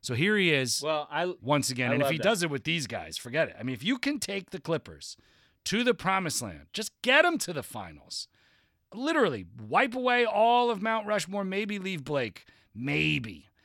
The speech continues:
Speaker 1: and put Marcus Morris Senior, Kawhi Leonard, Paul George up there. Or maybe take away Blake and put Ty Lue up there as well, because this team is ready and geared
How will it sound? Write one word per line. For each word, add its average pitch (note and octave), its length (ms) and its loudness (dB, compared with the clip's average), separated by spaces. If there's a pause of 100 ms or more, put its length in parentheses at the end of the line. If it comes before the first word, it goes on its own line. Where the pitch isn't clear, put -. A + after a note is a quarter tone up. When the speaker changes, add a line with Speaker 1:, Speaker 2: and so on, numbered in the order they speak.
(180)
Speaker 1:
and C3 180 -4
put E3 280 -2
Marcus C#3 380 -2
Morris B2+ 340 -4
Senior, A#2 480 -4 (600)
Kawhi B2 360 -2
Leonard, G#2+ 460 -6
Paul G#2+ 220 -4
George F#2 320 -8
up F2+ 160 -12
there. F2 240 -14
Or C#3+ 180 2
maybe C#3+ 400 -2
take B2 320 -8
away B2 180 -2
Blake G#2+ 280 -8
and F#2+ 100 -10
put G2+ 200 -10
Ty G#2 240 -8
Lue F#2 280 -8
up E2 140 -16
there E2+ 180 -12
as D#2+ 160 -14
well, D#2 220 -18
because F2 340 -10 (680)
this D#3+ 220 -2
team D#3+ 280 -2
is G2 120 -6
ready G2+ 520 -4
and F2+ 200 -10
geared F#2+ 440 -8